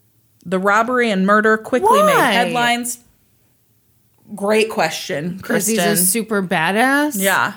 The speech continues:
Speaker 2: Wow. Cool, man.
Speaker 1: Yeah.
Speaker 2: You showed him.
Speaker 1: No kidding. This guy was, like, just a young guy working at a gas station.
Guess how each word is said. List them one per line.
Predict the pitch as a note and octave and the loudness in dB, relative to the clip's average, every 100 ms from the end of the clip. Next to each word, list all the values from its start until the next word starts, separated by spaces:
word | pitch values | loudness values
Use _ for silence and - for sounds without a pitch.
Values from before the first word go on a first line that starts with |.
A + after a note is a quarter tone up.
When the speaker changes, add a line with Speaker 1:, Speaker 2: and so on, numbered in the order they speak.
| - _ - | -12 _ -6
Speaker 2:
Wow. | G#3+ A3 G3+ F#3 E3 D#3 E3+ _ | -4 0 0 0 -2 -8 -16 _
Cool, | - - C#4+ A#3+ F3 | -18 -10 -4 -4 -4
man. | F3 F#3+ G#3 G#3 F#3 | -6 -4 -4 -4 -2
Speaker 1:
Yeah. | D3 F2+ - _ _ - | -4 -6 -12 _ _ -18
Speaker 2:
You | F#3 | -12
showed | - A#3+ A3+ | -6 -4 -4
him. | G#3 B3 G#3 F3+ F#3 | -4 -4 -4 -4 -2
Speaker 1:
No | F#3 F#3 | 0 0
kidding. | F#3 E3+ C3 C3 D3 F#3+ - _ _ _ _ _ | -2 -4 -6 -6 -10 -10 -14 _ _ _ _ _
This | A#3+ C4 | -8 -4
guy | C4+ G#3+ G3 | -2 0 0
was, | F#3+ F#3+ | -2 -2
like, | E3 F3+ | -4 -4
just | G3 F#3 | -8 -6
a | |
young | E3+ G3 G#3 | -4 -2 0
guy | G3+ F#3 | 0 0
working | F3+ F3 F3 | 0 -2 -4
at | D#3+ | -6
a | |
gas | F3+ G#3 G3 G3 | -2 0 0 -2
station. | G3+ F#3+ F#3 F#3+ F3+ F#3 | -4 -4 -4 -6 -6 -8